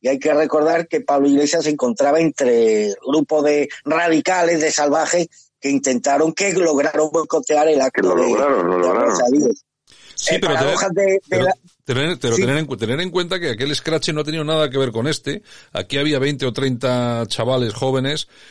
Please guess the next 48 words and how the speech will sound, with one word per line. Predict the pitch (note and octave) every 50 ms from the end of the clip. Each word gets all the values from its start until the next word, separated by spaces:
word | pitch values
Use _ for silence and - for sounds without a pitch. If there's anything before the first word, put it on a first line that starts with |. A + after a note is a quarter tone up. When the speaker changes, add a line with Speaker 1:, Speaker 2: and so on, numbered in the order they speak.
| - _ -
Speaker 3:
eh, | G2+ G2+ G#2 F#2+
que | - - G#2 G2
se | - -
han | A2+ A#2+
limitado | B2 A#2+ A#2+ A#2 B2+ A#2+ A#2+ A#2+ A#2 A#2 A2+
a, | A2+ A2 G#2+ G#2 G2+ G#2 G2+ G2+ F#2+ F#2 D#2+ - -
a | G#2+ A2+ A2
gritar | G#2+ A2 F#2+ A#2 C3+ D#3 - G3 -
y | G#2 A2
luego, | G#2 A#2 B2+ C3 E3 F#3 - -
de | G#2+ G#2+ A2 G#2 G#2+
forma | G2 - C#3 C3+ B2
muy | B2 B2+ C3
amable, | C3 C3+ C#3+ D#3 D#3+ D#3+ F3 F#3+ F#3+
cuando | E3 C3+ A#2
les | G#2+ F#2+ A2+
han | A#2+
invitado | B2 A#2+ A#2 A#2+ A#2 C3+ C3+ C3 A#2+
dos | A#2+ A2+ C3
auxiliares | C3 A#2 - - B2 C3 C#3 C3 B2+ A#2+
de | B2 A#2
seguridad | B2+ B2 C3 C3+ C3+ A#2+
a | C3 C#3+
irse, | D3 - - E3
se | - - C#3+ A#2+
han | A#2+
ido, | D3 E3 D#3+ D#3 F#3 A3 - _ _ _ - - - - - - _ _
pero | - B2 A2+ A#2
en | A2
aquella | G#2+ G2+ - C3 C#3+ D#3+
ocasión, | E3 E3 E3 D#3+ - - G3 G#3 G#3 F#3
con | - A2 F#2+ F#2
Rosa | G#2+ A#2 A2 C3
Díez, | C3+ D3+ D#3+ E3 F3+ F3+ - _ - - _ -
eh, | - G#2 A2 A2 G#2+ - - -
se | - - G2+
estuvo | F#2 - - B2 A#2+ A#2 D3 D#3 -
Speaker 1:
<clears throat> | -
Speaker 3:
a | B2 C3
un | D3 E3 D#3
palmo | - - B2 B2 C3+ D3+ F3+ G#3
de | G3 F#3+
la, | D3+ B2+ A2+ G#2 G2+ F#2
de | G#2 G2+
la | F#2
violencia | F#2 G2+ G2+ C3+ D3+ C3 - A2+ G2
física, | - A#3+ - - A#2+ G#2 G#2 F#2+
Armando. | F#2 F#2 F#2 F2+ E2+ E2 - _